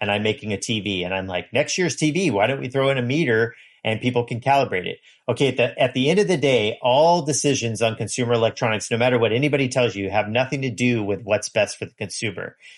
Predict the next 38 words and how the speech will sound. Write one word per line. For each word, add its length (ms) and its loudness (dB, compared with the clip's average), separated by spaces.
At 120 -2
the 140 0
end 80 2
of 80 2
the 80 0
day, 240 4
it 100 0
has 180 2
to 80 -6
be 200 -6
good 200 2
enough 460 2
so 180 -2
that 160 0
they 100 2
can 140 -4
sell 400 2
it 200 -2
and 160 -4
they 60 0
can 160 -4
make 200 -2
money. 380 -6
Okay. 360 0
So 240 2
if 100 0
I'm 240 2
L 220 4
G 600 -4
and 180 0
I'm 220 2
selling 680 2
T 200 2
Vs 300 2
this 260 2
year 240 0
and 300 -2
I, 280 0